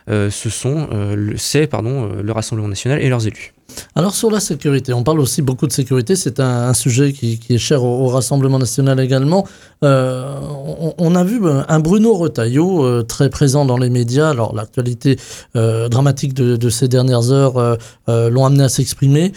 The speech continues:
Speaker 2: Euh, est-ce que la politique de Bruno Retailleau, finalement, euh, c'est pas, euh, déjà, euh, la politique du Rassemblement national si demain vous deviez a-, arriver, euh, à la, à la fonction suprême, par exemple ?
Speaker 1: Non, pas du tout, vous l'avez dit, il s'exprime mais il n'agit pas.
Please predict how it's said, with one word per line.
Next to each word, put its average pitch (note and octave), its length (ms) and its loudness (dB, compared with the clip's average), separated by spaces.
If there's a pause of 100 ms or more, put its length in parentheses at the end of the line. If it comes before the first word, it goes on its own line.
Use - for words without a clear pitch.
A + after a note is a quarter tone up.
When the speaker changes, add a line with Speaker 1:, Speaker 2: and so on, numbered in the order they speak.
(260)
Speaker 2:
Euh, D3 1000 -2
est-ce F3 180 -2
que C#4 300 -2
la D3 80 2
politique E3 380 -2
de E3 80 2
Bruno D#3 280 2
Retailleau, D3 420 2
finalement, D3 520 2 (260)
euh, C#3 200 -2
c'est - 440 -2
pas, G3+ 320 0
euh, C#3+ 120 0
déjà, E3 400 0
euh, D3 140 -2
la C#3+ 120 0
politique D#3 420 -2
du D3+ 100 0
Rassemblement C#3 540 2
national C#3 440 0
si - 140 -6
demain D3 260 2
vous C#3 100 -4
deviez B2+ 380 2
a-, A#2+ 60 0
arriver, B2+ 680 0 (340)
euh, A#2 160 2 (120)
à B2+ 40 2
la, C3 120 2
à B2+ 40 2
la C3+ 100 4
fonction C3+ 360 -2
suprême, C3 340 0
par A2+ 140 0
exemple ? A2+ 420 0
Speaker 1:
Non, C#3 140 4
pas C3 100 2
du A2+ 140 0
tout, C#3+ 100 -4
vous A#2 100 0
l'avez G#2 220 2
dit, B2 120 0
il C3+ 40 2
s'exprime C#3+ 460 -4
mais G#2 100 -2
il G2+ 60 -2
n'agit F#2+ 240 -2
pas. B2+ 180 -4